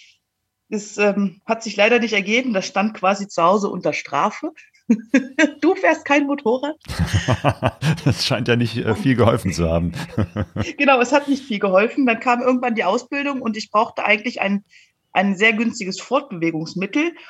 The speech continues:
Speaker 1: Und da ich, du mal hier und da, ne, Dorfkind, ihr kennt das, so Dorfkind-Momente, ne, "Halt mal mein Bier, ich fahr jetzt mal", ne,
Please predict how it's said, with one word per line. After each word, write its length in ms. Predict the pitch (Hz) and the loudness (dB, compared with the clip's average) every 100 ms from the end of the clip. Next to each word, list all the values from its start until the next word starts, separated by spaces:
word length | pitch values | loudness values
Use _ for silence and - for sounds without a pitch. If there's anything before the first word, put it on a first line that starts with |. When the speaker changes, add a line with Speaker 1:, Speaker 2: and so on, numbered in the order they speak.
| - _ _ - | -20 _ _ -2
Speaker 1:
Und 180 | 208 233 | 2 2
da 140 | 247 | 2
ich, 160 | 262 262 | 0 0
du 120 | 254 | 2
mal 180 | 247 196 | 2 0
hier 360 | 208 247 302 | 0 2 2
und 240 | 220 202 185 | 0 -2 2
da, 280 | 202 269 | 4 2
ne, 240 | 202 226 214 | 0 -4 -4
Dorfkind, 760 | 185 247 - - 294 320 - | -2 -2 -2 2 2 2 -6
ihr 100 | 170 | -8
kennt 240 | 208 226 247 | -2 -2 -2
das, 140 | 233 | -6
so 100 | 180 | -6
Dorfkind-Momente, 960 | 165 240 - 262 220 220 214 240 247 202 | -2 -2 -2 -4 0 2 4 2 0 -2
ne, 220 | 190 202 | 0 0
"Halt 220 | 202 208 | 0 0
mal 140 | 202 | 0
mein 240 | 190 175 165 | 2 0 -2
Bier, 240 | 233 294 | -2 -2
ich 200 | 208 - | -6 -6
fahr 160 | - 240 | 0 2
jetzt 260 | 311 302 | 2 0
mal", 280 | 269 285 285 | 0 2 4
ne, 220 | 202 285 | 4 2